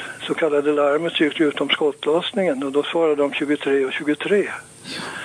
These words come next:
Och då sa jag, "Det där kan, det kan inte vara riktigt", sa jag, "för att, eh,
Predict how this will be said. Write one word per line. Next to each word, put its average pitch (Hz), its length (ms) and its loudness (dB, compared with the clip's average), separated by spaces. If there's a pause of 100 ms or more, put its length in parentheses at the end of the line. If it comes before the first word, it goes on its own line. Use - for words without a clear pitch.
(480)
Och 151 100 -4
då 151 120 2
sa 170 220 2
jag, 156 120 2
"Det 156 80 2
där 185 140 2
kan, 202 240 0
det 156 100 -2
kan 202 120 0
inte 196 140 -2
vara 185 120 4
riktigt", 175 340 0
sa 165 160 2
jag, 143 120 2
"för 139 220 2
att, - 200 -4
eh, 147 60 2